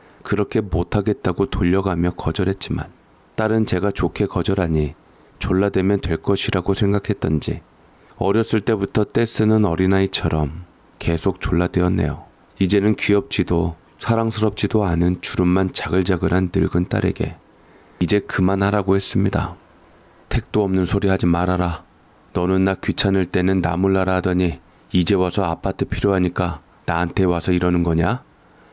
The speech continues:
아무리 자식이라지만 도저히 참을 수가 없다. 너도 이제 너 갈 길 가면서 살아라.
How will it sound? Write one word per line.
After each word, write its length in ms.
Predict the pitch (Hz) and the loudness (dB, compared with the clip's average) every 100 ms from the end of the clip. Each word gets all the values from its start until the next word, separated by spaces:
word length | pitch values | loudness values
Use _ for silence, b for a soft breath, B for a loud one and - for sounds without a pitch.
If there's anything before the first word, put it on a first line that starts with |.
| b | b
아무리 520 | - 90 92 95 92 | -4 -2 0 2 2
자식이라지만 920 | 95 - 90 - - 95 92 92 98 95 | 0 0 0 -2 -2 -2 0 2 0 -2
도저히 440 | - 92 92 101 | -2 0 2 0
참을 280 | - - 107 | 0 0 0
수가 240 | - - 101 | 0 -2 -4
없다. 420 | - - 92 - _ _ _ _ | -4 -4 -4 -8 _ _ _ _
너도 240 | 90 87 | -2 2
이제 220 | 95 87 95 | 2 2 0
너 180 | 92 92 | 0 -2
갈 220 | - 87 | -2 -2
길 180 | - 98 | 0 -2
가면서 480 | - 90 90 87 87 | 0 0 2 2 0
살아라. 540 | - 98 101 92 85 | 0 0 0 -2 -4